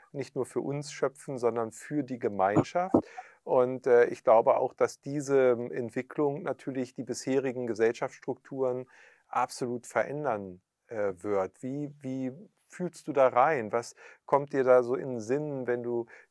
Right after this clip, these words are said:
die neuen Werte auch dann als neue Definition, als neue, äh, Basis für eine neue Gemeinschaft siehst? Was wird sich da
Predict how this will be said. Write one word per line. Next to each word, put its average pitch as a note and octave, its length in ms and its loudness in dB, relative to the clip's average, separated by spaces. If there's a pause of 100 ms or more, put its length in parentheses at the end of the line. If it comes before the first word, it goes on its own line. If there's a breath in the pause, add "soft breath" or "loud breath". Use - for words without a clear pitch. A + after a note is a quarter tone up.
die C3+ 280 -8
neuen B2 420 4
Werte C#3+ 520 4
auch B2+ 300 2
dann B2+ 240 2
als - 360 -8
neue C3 340 0
Definition, C3 840 -6
als A2+ 220 -6
neue, A#2+ 400 0 (380 soft breath)
äh, C3 160 -2
Basis C3 600 4
für C3+ 440 4
eine A#2+ 240 -2
neue A#2 340 4
Gemeinschaft B2 600 0
siehst? G#2+ 320 -10
Was A#2+ 220 -4
wird C3 120 -6
sich - 180 -12
da A2 240 2